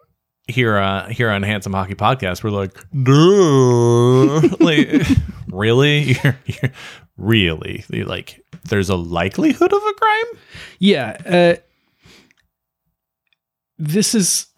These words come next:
Speaker 2: a novel in that everything else is being kept private, but, uh, i-, including this whole report, but the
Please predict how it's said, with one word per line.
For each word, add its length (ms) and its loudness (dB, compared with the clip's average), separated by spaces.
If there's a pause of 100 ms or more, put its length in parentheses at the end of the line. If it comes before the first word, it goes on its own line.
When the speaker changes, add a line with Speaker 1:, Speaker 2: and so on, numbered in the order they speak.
Speaker 2:
a 120 4
novel 540 6
in 220 2
that 460 2 (680)
everything 400 2
else 220 -2
is 80 0
being 220 2
kept 220 -4
private, 540 0 (160)
but, 400 -2
uh, 340 -2 (2250)
i-, 160 -8
including 420 2
this 160 2
whole 180 0
report, 500 -2
but 220 -6 (720)
the 320 -4